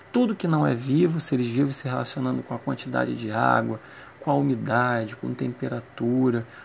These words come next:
com o tipo de solo, com relevo, enfim. E se relacionando com isso e se relacionando entre si, seres vivos se relacionando entre si. Tudo isso faz parte do ecossistema. Então, também trouxe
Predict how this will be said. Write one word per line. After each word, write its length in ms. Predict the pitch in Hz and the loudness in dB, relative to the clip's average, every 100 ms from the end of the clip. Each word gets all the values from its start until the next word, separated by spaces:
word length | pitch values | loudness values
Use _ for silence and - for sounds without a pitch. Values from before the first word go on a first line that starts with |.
| - | -14
com 160 | - 175 | -4 -2
o 20 | |
tipo 340 | 165 151 - | -2 -4 -2
de 120 | 127 123 | -4 -4
solo, 600 | - - 120 127 123 120 | -8 0 2 2 0 -2
com 220 | - 143 | -2 -2
relevo, 920 | 127 131 110 117 135 135 123 120 127 - | 0 0 2 6 6 6 4 0 -4 -4
enfim. 460 | 190 170 - 147 120 - - - - - - - - - | -4 -2 0 0 0 -6 -20 -20 -20 -20 -20 -20 -20 -4
E 280 | 208 214 220 - - - - - | 0 0 -2 -8 -20 -20 -14 -6
se 240 | - 226 | 0 2
relacionando 720 | 220 214 180 - 196 160 160 | 4 2 0 0 0 2 0
com 180 | 156 208 | 0 0
isso 240 | 233 - | 0 2
e 40 | 285 | 2
se 220 | - 285 | 6 8
relacionando 720 | 269 269 247 208 254 233 247 | 10 8 4 -2 0 2 4
entre 300 | 240 233 330 | 2 0 -4
si, 340 | - - 220 262 | -4 0 0 0
seres 420 | - 175 196 170 | 4 4 4 2
vivos 280 | 139 202 233 | 2 0 -2
se 120 | - | -4
relacionando 580 | 170 170 151 156 135 127 | -4 -4 -6 -4 -2 -2
entre 200 | 123 127 | -6 -8
si. 160 | - 151 | -10 -6
Tudo 260 | - 233 | -2 0
isso 220 | 233 - | -2 -4
faz 200 | - 220 | -8 -8
parte 340 | - 202 175 190 | -4 -4 -2 -4
do 60 | |
ecossistema. 800 | 175 170 - - - - 156 147 139 - - - - | -4 -6 -10 -16 -12 -4 -2 -2 -6 -16 -20 -20 -10
Então, 420 | 170 165 - 160 160 - - - | -10 -2 0 0 -2 -12 -16 4
também 240 | 165 156 | 6 6
trouxe 640 | 151 - 156 175 165 - | 4 4 6 6 2 -4